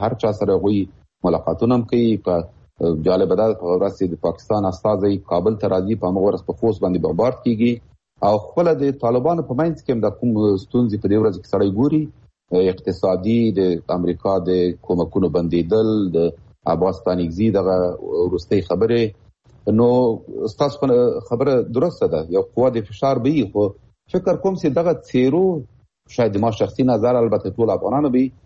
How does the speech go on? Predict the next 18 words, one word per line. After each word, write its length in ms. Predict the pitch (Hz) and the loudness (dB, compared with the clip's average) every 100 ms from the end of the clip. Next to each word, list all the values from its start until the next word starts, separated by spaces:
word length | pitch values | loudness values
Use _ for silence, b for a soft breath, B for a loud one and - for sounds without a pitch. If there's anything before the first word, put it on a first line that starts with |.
| _ _ | _ _
له 100 | 113 | 0
دغو 300 | 127 208 214 | 2 2 0
خلکو 340 | - 180 170 131 | 0 -4 -2 -2
چې 80 | |
د 80 | 123 - | -2 -2
ترکیه 260 | 110 151 151 | -4 0 0
کې 160 | 131 127 | 0 2
دي، 80 | 160 | 2
له 100 | 123 | 2
دو 160 | 117 151 | 2 2
نه 100 | 147 | 2
به 140 | 135 131 - - 95 | 2 0 -2 -8 -4
ګمان 200 | 104 107 | 0 0
نه 80 | 101 | -2
کوم 120 | 101 | -4
چې 160 | 92 - 82 | -4 -2 0
جوړ 140 | 90 - | 0 0
سي. 100 | - | -4